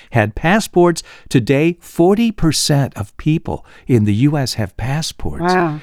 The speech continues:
Speaker 1: That's gotta be higher than almost anywhere else in the world.
Speaker 2: I don't know.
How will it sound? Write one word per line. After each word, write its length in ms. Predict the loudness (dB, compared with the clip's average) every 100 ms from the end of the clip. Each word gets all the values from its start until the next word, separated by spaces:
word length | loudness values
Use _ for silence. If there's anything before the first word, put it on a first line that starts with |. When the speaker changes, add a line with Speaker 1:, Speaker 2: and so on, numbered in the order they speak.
| -4
Speaker 1:
That's 160 | -4
gotta 200 | 0 0
be 120 | 2 0
higher 300 | 0 0 0
than 120 | 0
almost 300 | 0 -2 -8 -2
anywhere 380 | 2 2 2
else 240 | 0 -2 0
in 100 | 2
the 80 | 2
world. 680 | 0 0 0 0 -2 -6 -6
Speaker 2:
I 120 | -4
don't 200 | -2 -2
know. 260 | -4 -6